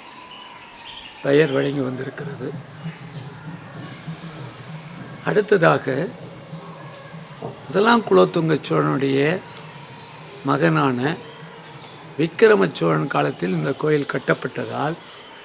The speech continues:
தன்னுடைய தந்தை பெயரையே இந்த கோயிலில் உள்ள இறைவனுக்கு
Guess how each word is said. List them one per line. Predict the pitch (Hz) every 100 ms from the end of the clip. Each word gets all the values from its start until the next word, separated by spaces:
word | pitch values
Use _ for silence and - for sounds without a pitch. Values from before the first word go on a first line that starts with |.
| - - -
தன்னுடைய | 156 151 139 131 -
தந்தை | 160 175 220 226
பெயரையே | - 165 151 139 131 120 131 160 175 - - - - - - - - - - - - - - - - - -
இந்த | 151 220 220 214
கோயிலில் | 151 180 175 156 135
உள்ள | 127 139
இறைவனுக்கு | 135 135 143 135 120 - 131 170